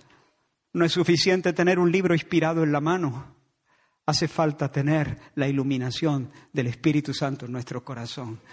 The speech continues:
Sin la iluminación del Espíritu Santo en nuestro corazón, todas estas palabras inspiradas de, eh, eh, en la palabra pueden estar en nuestra mente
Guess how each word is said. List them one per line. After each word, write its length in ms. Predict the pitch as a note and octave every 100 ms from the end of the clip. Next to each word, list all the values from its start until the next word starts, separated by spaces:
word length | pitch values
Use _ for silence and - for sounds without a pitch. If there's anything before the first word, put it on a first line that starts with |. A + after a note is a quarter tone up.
| - -
Sin 300 | - - E3
la 80 | E3
iluminación 760 | E3+ E3 E3 E3 D#3 G3 G#3 G#3+
del 140 | F#3
Espíritu 460 | D3+ - F#3+ F#3 F3
Santo 300 | F#3+ F3 E3+
en 60 |
nuestro 320 | E3+ D#3+ D#3+ D#3
corazón, 600 | D3+ D3+ - F#3 E3+ D3 - -
todas 280 | F#3 F#3+
estas 260 | G#3+ - F#3+
palabras 460 | G3 F#3 F3+ E3+ -
inspiradas 680 | D#3+ - F3 F#3 F#3+ E3 - - -
de, 140 | E3
eh, 460 | D#3+ - D3+ D#3+ -
eh, 380 | - E3+ F3+ F3+
en 120 | F3+ E3+
la 140 | D#3+
palabra 460 | E3 F3 F#3 E3+ - - -
pueden 260 | F#3 G#3
estar 300 | G3+ D3+ G#3
en 120 | G3+ F#3
nuestra 320 | F#3 - E3
mente 400 | F#3 F#3 D#3+